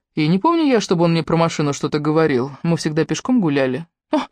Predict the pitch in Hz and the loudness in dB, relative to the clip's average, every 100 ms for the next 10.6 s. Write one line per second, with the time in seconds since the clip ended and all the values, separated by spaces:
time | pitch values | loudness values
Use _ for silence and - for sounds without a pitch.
0 | - - _ _ - 196 190 165 220 254 | -16 -20 _ _ -4 -2 0 2 2 2
1 | 269 262 247 254 262 - 175 135 127 147 | 2 2 2 2 2 2 0 0 -2 -4
2 | 143 143 147 143 143 - _ _ _ _ | -2 -2 -2 -2 -2 -4 _ _ _ _
3 | 285 302 349 339 294 277 - 269 285 294 | 0 2 2 2 0 0 2 2 4 4
4 | 277 269 - - _ _ _ _ _ _ | 4 2 -8 -18 _ _ _ _ _ _
5 | _ _ _ _ _ _ _ _ _ _ | _ _ _ _ _ _ _ _ _ _
6 | _ _ _ _ - - - 214 359 294 | _ _ _ _ -20 -10 0 4 4 4
7 | 277 311 - 262 240 214 190 254 311 277 | 2 2 2 2 4 2 2 2 4 4
8 | 262 - 233 - - - 208 196 196 185 | 4 2 -2 -2 -4 2 4 4 2 2
9 | 175 - 214 240 190 160 175 190 185 180 | -2 0 0 2 0 2 2 4 2 0
10 | - 180 156 147 151 | 2 2 4 2 0